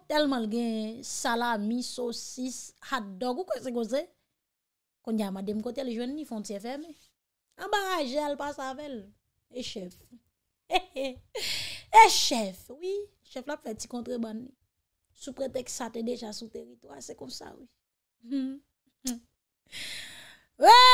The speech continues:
Hmm. On quitte dossier ça là pour pas faire ça. On rentre dans le dossier pays Kenya. Pays Kenya qui baille condition, frères et sœurs bien-aimés.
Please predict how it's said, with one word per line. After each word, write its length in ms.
Hmm. 120
On 140
quitte 200
dossier 320
ça 180
là 160
pour 160
pas 160
faire 220
ça. 160
On 160
rentre 240
dans 80
le 120
dossier 260
pays 280
Kenya. 360
Pays 100
Kenya 380
qui 140
baille 260
condition, 560
frères 240
et 60
sœurs 260
bien-aimés. 680